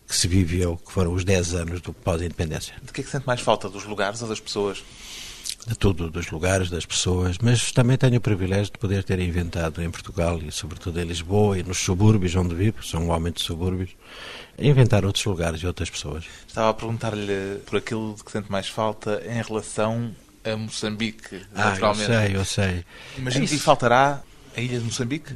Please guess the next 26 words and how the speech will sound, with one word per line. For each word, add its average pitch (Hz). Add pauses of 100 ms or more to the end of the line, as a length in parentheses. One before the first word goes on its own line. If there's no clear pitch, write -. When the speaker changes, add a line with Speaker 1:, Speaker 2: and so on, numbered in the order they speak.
(120)
Speaker 1:
Também, 104
a 90
Ilha 92
de 95
Moçambique 101
é 156
um 143
lugar, 90
eh, 107
emblemático 101
para 104
se -
perceber 117
um 123
bocado 90
de 92
Moçambique 92
também, 131
não 139 (140)
é? -
E 135
um -
lugar 135
Speaker 2:
Muipiti. 117
Speaker 1:
poético. 101
Speaker 2:
Muipiti 143